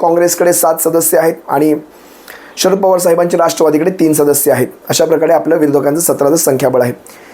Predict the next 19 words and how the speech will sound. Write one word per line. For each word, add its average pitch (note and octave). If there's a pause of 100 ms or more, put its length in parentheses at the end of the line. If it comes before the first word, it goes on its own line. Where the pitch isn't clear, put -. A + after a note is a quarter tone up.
(360)
याच्याच G#3+
आधारावर, G3+ (140)
आणि A#3
शिवसेनेचं B3
संख्याबळ A3+
हे A3+
जवळपास G#3
तेराच्या G3+
आसपास G3
होतं, F3+ (200)
पण F3+
जवळपास F#3+ (800)
पाच E3+
ते F#3+
सहा F#3+
सदस्य E3+ (760)
यांनी F#3+
हळूहळू, F3+
हळूहळू E3